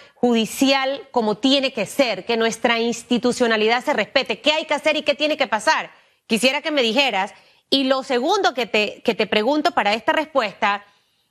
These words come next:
¿conoceremos realmente lo que pasó en el tema ceniaf? Eh, sabiendo que la Asamblea tomó esta, esta investigación, descubrió cosas tan aberrantes y que hasta ahora obviamente es que se conocen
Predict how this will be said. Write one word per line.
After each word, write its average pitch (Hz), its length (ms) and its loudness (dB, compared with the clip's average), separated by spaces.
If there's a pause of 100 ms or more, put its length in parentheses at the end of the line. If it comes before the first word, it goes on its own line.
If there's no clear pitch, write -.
(160)
¿conoceremos 269 680 0
realmente 294 480 0
lo 294 140 0
que 320 100 -2
pasó 233 480 0
en 269 120 -2
el 208 100 -2
tema 240 240 -2
ceniaf? 208 500 0 (540)
Eh, 220 440 0
sabiendo 240 500 0
que 269 100 0
la 220 80 2
Asamblea 254 680 0 (280)
tomó 233 240 0
esta, 277 400 -2 (140)
esta 233 220 0
investigación, 254 840 0
descubrió 226 500 0
cosas 277 380 -4
tan 220 180 0
aberrantes 196 1080 -2 (400)
y 240 160 2
que 226 300 -2
hasta 233 280 -2
ahora 294 340 0
obviamente 277 400 -2
es 269 40 -6
que 269 100 -8
se 226 160 -4
conocen 196 680 -2